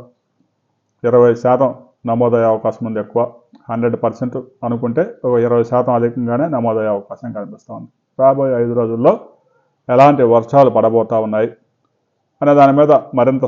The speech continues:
సమాచారం వచ్చిన తర్వాత మరో వీడియోలు తెలుస్తుంది. మీ ప్రాంతంలో ఇంకా వర్షాలు ఎక్కడైనా పడలేదు అంటే, వారు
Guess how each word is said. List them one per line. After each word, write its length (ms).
సమాచారం 480
వచ్చిన 260
తర్వాత 240
మరో 140
వీడియోలు 280
తెలుస్తుంది. 320
మీ 80
ప్రాంతంలో 560
ఇంకా 260
వర్షాలు 540
ఎక్కడైనా 380
పడలేదు 720
అంటే, 200
వారు 160